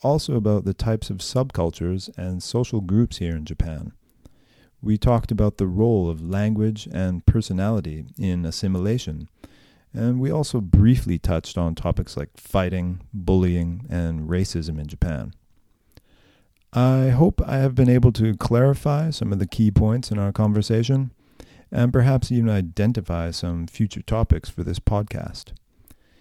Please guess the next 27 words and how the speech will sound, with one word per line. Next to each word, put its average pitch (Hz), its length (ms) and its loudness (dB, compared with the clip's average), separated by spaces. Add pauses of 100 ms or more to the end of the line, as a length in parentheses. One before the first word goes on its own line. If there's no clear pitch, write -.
(240)
If 92 180 -2
you'd 98 180 0
care 104 300 0
to 104 140 -4
leave 107 300 2
any 101 140 2
comments, 110 680 0 (100)
suggestions, 107 880 -2
or 92 320 -2
ideas 95 560 -4
for - 140 -12
this 80 160 -10
podcast, 92 640 -6 (200)
please 135 360 0
feel 127 280 -2
free 101 500 -2
to 107 160 -10
leave 101 220 2
me 101 120 2
a 98 60 0
review 98 500 0 (100)
in 80 340 -6
Apple 92 260 -4
Podcasts, - 760 -4 (640)
or 147 400 4
reach 110 380 0
out 107 240 0